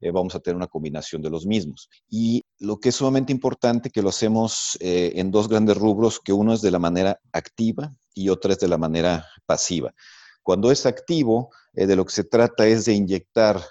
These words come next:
un tren de datos desde un punto central o un punto distribuido hacia los puntos finales que queremos monitorear. ¿Qué pueden ser estos puntos finales? Pueden ser, eh, tal vez radiobases, eh, pudieran ser, em,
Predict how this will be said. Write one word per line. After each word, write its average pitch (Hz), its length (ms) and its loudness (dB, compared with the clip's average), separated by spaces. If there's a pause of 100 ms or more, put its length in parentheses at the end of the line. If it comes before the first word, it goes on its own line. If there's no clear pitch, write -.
(140)
un 104 320 -2
tren 107 400 2
de 95 100 2
datos 101 640 0 (240)
desde 92 240 -4
un 101 140 -4
punto 107 260 -4
central 92 580 -2 (100)
o 87 100 -2
un 95 100 -4
punto 101 300 -2
distribuido 98 680 -4 (160)
hacia 110 560 -4 (440)
los 90 180 -10
puntos 104 300 -8
finales 90 240 -6
que - 100 -10
queremos 82 240 -10
monitorear. 101 400 -2 (440)
¿Qué 131 100 -4
pueden 131 180 0
ser 123 120 -2
estos 117 180 -6
puntos 107 240 -6
finales? 92 320 -6
Pueden 107 220 -2
ser, 110 280 2 (320)
eh, 90 100 -2
tal 95 220 4
vez 90 140 2
radiobases, 110 840 -2 (220)
eh, 85 80 -10
pudieran 90 380 -2
ser, 87 320 0
em, 76 280 -2